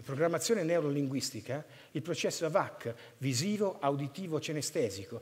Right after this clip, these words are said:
ti fa capire esattamente cosa stai pensando, se stai dicendo la verità, eh, come ti stai muovendo in uno spazio-tempo tuo mentale, come del resto la croce degli spazi di Pulfer, grafi-, ehm, ehm, grafologo del millenovecentoventuno, studiava il disegno dei bambini,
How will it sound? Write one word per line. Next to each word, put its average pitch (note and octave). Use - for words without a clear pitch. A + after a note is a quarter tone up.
ti F3+
fa G#3
capire G3
esattamente F3
cosa D#3
stai D3+
pensando, D#3
se B2
stai D3
dicendo D3
la D3+
verità, C#3+
eh, F3+
come A3
ti G3
stai G3+
muovendo A#3
in G#3+
uno E3+
spazio-tempo G3+
tuo G#3
mentale, F3
come G3
del A3
resto A#3
la F3
croce B3+
degli G3+
spazi A3+
di F#3+
Pulfer, D3+
grafi-, F#3+
ehm, D#3
ehm, C3
grafologo A#3
del F3
millenovecentoventuno, G#3+
studiava A#3
il G#3+
disegno G#3+
dei A3
bambini, G#3